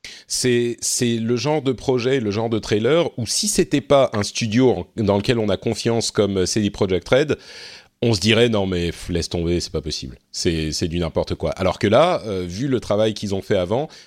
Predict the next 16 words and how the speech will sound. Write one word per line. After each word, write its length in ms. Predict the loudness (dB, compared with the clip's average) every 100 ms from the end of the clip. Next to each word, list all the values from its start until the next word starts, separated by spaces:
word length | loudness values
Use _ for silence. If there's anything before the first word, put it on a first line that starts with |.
| -12
on 100 | -6
se 40 |
dit : « 120 | -4
Bah 120 | -2 0
ouais, 180 | 0
peut-être 220 | 0 -6 -6
qu'ils 140 | -8
vont 80 | -8
y 80 | -8
arriver, 260 | -8 -10
quoi. » 220 | -12 -20 _ _ _
Oscar, 380 | -4 2 4 4 2
j'imagine 440 | -4 -4 -4 -6
que 400 | -4 -2 -2 -6 -8 _ _ _
pareil, 460 | 0 2 0 -2 -10 -14
c'est, 400 | -10 -2 -2 -2